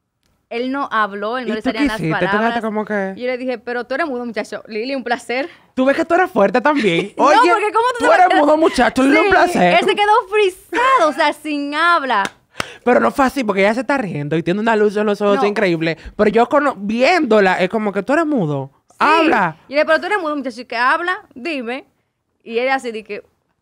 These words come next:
Speaker 1: "Hola". Él dice que él se quedó flechado, que es amor a primera vista. Y él a mí para nada me gustaba.
Speaker 2: ¿Él no te gustaba?
Speaker 1: No, era una persona que, una, un conocido más.
Speaker 2: ¿Y en qué tiempo comenzó como a gustarte?
Speaker 1: Ya ahí com-, él estaba muy servicial en el cine.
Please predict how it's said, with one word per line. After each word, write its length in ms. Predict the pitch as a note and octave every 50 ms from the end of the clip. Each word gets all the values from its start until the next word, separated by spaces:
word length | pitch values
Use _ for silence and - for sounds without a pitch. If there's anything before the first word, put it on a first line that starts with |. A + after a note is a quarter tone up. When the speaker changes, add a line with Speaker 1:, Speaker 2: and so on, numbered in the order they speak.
| _ _ _ _ _
Speaker 1:
"Hola". 400 | - A3+ A3 G#3 F#3 - - - _ _ _ _ _ _ _ _ _ _ _ _ _ _
Él 240 | - A#3 B3+ A#3+ -
dice 320 | G3+ G3+ B3+ F4 C#4+ G#3+ -
que 80 | A#3
él 60 | A3+
se 100 | - B3
quedó 160 | A3+ A#3 A#3 A3+
flechado, 400 | A3 G3 - - G#3+ A#3+ B3 G#3+
que 60 | G3+
es 100 | G3+ - -
amor 260 | G3 G3+ G3+ G3 G#3+
a 20 | A3
primera 280 | A3+ A3 G3 F3+ E3+ D3
vista. 360 | A2+ - _ - G3+ F#3+ F3 _ _ _ _ _ _ _
Y 140 | _ G#3 G#3
él 120 | G#3 G#3 A3
a 80 | A3+
mí 200 | A3 G#3+ A#3+ C#4+
para 320 | B3 _ - G#3+ G3+ F#3+ F#3
nada 220 | F#3+ G3+ G#3+ A3
me 80 | G#3+ G3+
gustaba. 320 | G3 F3+ _ - - -
Speaker 2:
¿Él 80 | - C4+
no 60 | C#4+
te 100 | - F#4+
gustaba? 400 | G4+ G4+ G4+ - - F3 C#3 C3
Speaker 1:
No, 560 | A#2+ - - C4 B3 A3+ A3+ A#3 B3+ E4 F4 -
era 180 | _ - B3 B3
una 140 | C#4+ D#4+ C#4
persona 300 | F4+ E4 F4+ F#4 F#4+ F#4
que, 100 | F#4 D4 _ _
una, 160 | D4 F4+ A4 B4+ F4 D4+
un 100 | D#4+ E4
conocido 420 | F4+ E4+ E4 E4 - - - -
más. 220 | G3+ F#3+ F3+ G#3 -
Speaker 2:
¿Y 100 | A3 A#3+
en 80 | A#3+ A#3+
qué 100 | C#4 C4+
tiempo 220 | C4 F4 D4+ D#4+
comenzó 320 | C#4 D4 C4 B3 A#3 B3 A#3+
como 160 | C4 B3 B3
a 40 | A#3+
gustarte? 600 | A3+ F#3 - C#3 B2+ A#2+ A#2+ - B2 A#2+ B2 _ _ _ _ _ _ _ _ _ _ _ _ _
Speaker 1:
Ya 320 | _ G3+ G#3 G3 A#3 B3 B3+
ahí 140 | C4+ C#4+ C#4
com-, 180 | C#4 C4 A#3+ -
él 160 | A#3 A#3+ C4
estaba 340 | A#3+ A#3+ A#3 - B3 A#3+ A#3+
muy 240 | A#3 A#3 C4 C#4+ C4
servicial 380 | - B3 A3 G#3+ - A#3+ A3+
en 60 | A3 G#3
el 120 | G3 F#3
cine. 520 | - - A#3+ B3 A3 G3 F#3+ G3+ G3+ G3